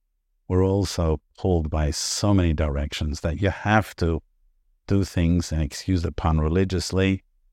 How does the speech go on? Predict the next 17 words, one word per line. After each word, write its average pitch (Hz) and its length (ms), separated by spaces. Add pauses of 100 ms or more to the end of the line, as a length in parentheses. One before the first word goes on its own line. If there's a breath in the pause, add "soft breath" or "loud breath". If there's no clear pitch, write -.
(200)
You - 120
have 95 340
to 85 160
set 98 200
aside 87 300
a 76 60
time. 76 500 (340)
And 101 140
there's 87 180
no 110 400
reason 92 560
why, 90 380
with 82 260
the - 60
technology 87 560
available 87 480
today, 78 440